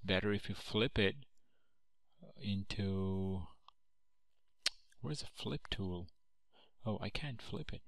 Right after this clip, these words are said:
Wait. Yeah. So, um, no, I can only rotate it. So let's rotate it to the right and move it. Um, you can just, you know, grab it, and when it's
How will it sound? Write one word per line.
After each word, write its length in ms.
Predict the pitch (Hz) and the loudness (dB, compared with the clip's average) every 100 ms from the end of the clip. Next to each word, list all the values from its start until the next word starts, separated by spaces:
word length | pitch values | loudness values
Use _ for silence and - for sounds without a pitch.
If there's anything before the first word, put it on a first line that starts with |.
| - | -10
Wait. 220 | 113 - - - - - - - - - - - - - - - - - - - - - - - - - - 107 | -8 -8 -12 -20 -20 -20 -20 -20 -20 -20 -20 -20 -20 -20 -20 -20 -20 -20 -20 -20 -20 -20 -20 -20 -20 -20 -10 -2
Yeah. 200 | 92 98 - - - - - | -2 -2 -10 -18 -18 -18 -10
So, 540 | - 107 101 101 98 92 | -2 2 4 6 4 2
um, 420 | 98 95 98 92 - - | 2 2 2 0 -4 -6
no, 220 | 101 90 | -2 0
I 80 | 87 | 0
can 140 | 98 110 | 0 -2
only 200 | 101 90 | -2 -4
rotate 460 | 95 92 - - - | -4 -2 -2 -2 -2
it. 140 | - - | -2 0
So 180 | - | 2
let's 320 | 107 156 - 101 | 2 2 -2 0
rotate 520 | 101 104 104 104 - | 0 4 4 4 2
it 140 | 101 - | -2 0
to 540 | 101 98 92 95 92 87 | 2 2 2 2 0 -2
the 120 | 87 | -4
right 440 | 82 87 78 - - - - - - - - - - - - - - - - - | -2 0 0 0 -4 -8 -16 -18 -18 -18 -18 -18 -18 -20 -18 -16 -16 -16 -16 -2
and 240 | 98 95 98 | 2 4 6
move 260 | 107 107 | 6 6
it. 260 | 104 101 - 127 | 4 4 -2 0
Um, 420 | 95 95 92 82 - - - - - - | 2 2 0 -2 -8 -14 -18 -20 -18 -6
you 100 | 104 - | -4 0
can 100 | 98 | 0
just, 180 | - - | -2 -2
you 100 | 98 | 0
know, 160 | 90 - - 107 - - - - - - - 98 | 0 -2 -6 -10 -12 -16 -18 -18 -18 -18 -8 -4
grab 460 | 98 95 113 139 101 | 2 4 4 4 6
it, 200 | 95 - - - 101 | 4 2 -14 -10 -2
and 100 | 95 | 0
when 100 | 95 | 2
it's 200 | 92 | -2